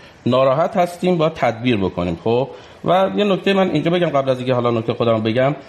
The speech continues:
اینکه یه خواهشی دارم از اون عزیزانی که بالاخره تصویر رو می‌بینن یا تیکه از تصویر می‌بینن،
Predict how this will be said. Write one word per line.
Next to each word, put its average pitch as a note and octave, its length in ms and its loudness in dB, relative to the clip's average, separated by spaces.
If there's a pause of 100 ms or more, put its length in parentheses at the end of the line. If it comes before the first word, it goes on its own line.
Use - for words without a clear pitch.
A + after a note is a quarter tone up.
(200)
اینکه E3+ 220 0
یه F#3+ 80 2
خواهشی F#3 480 0
دارم F3+ 240 2
از D3+ 140 2
اون E3 100 4
عزیزانی D3 380 -2
که D3+ 80 -2
بالاخره B2 420 2
تصویر A2+ 440 -2
رو A2 80 2
می‌بینن G#2+ 280 0
یا G#2+ 80 0
تیکه - 300 -6
از A#2 180 -4
تصویر A2 300 -2
می‌بینن، B2 400 0